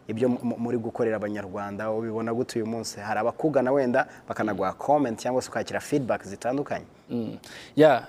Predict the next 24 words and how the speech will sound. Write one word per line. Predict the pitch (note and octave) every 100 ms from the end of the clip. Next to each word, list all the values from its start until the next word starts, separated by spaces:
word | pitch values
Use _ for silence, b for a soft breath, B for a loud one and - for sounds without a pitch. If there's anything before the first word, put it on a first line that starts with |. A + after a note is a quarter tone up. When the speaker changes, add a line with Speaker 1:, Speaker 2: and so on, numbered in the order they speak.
| -
Speaker 2:
ibintu | C3+ D3+ D#3 D3
abantu | A2+ C#3+ C#3+ C#3+
batangiye | C3+ B2 C#3+ C3 C3+
kubyumva. | C3+ D#3+ D3+ B2
Tugitangira | - G3+ D#3+ C#3 C#3 D#3
ntabwo | D#3 B2+
byari | B2 D3+
byoroshye. | D3+ C#3+ A2+ A2+ C3 A3 -
Speaker 1:
Mhm. | G2 G2 -
Speaker 2:
Ah, | - B2+
wasangaga | C3+ F#3+ D3+ B2+ B2+
ibintu | B2+ C3
bya | B2+ C#3+
Made | D#3 D3 C3
in |
Rwanda, | A#2+ A#2+ B2+ C3+ - - -
ah, | A#2 A#2 A2+ -
abantu | B2 B2 C3
bata-, | - C3
batabyumva | B2 C3 B2+ C3+ A#2 A2
cyane. | A#2+ G#2+ G#2+ A2
Bumvaga | A#2+ C3+ A#2+ A2+ A#2
nyine | C3 B2+
ko | A#2+ B2+ B2